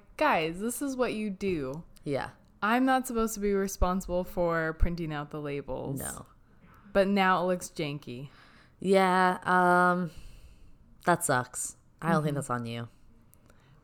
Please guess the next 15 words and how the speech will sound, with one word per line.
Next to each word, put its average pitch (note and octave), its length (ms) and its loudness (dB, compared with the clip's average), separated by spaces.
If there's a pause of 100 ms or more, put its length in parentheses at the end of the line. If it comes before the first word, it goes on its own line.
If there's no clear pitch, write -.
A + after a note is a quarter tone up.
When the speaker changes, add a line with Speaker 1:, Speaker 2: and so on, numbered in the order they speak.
(120)
Speaker 1:
But A3 560 2
shouldn't A3+ 280 0
I A3 100 2
have G#3 180 0
a F#3 80 -2
backup F3 520 -6
plan A#3 460 -4 (220)
for F#3 160 -4
next F3 300 -6
time? G#3 400 -6 (1500)
Speaker 2:
I, F#3 140 4 (140)
I A3+ 260 10
am A#3+ 240 8
all F#3 240 4
about D#3 540 2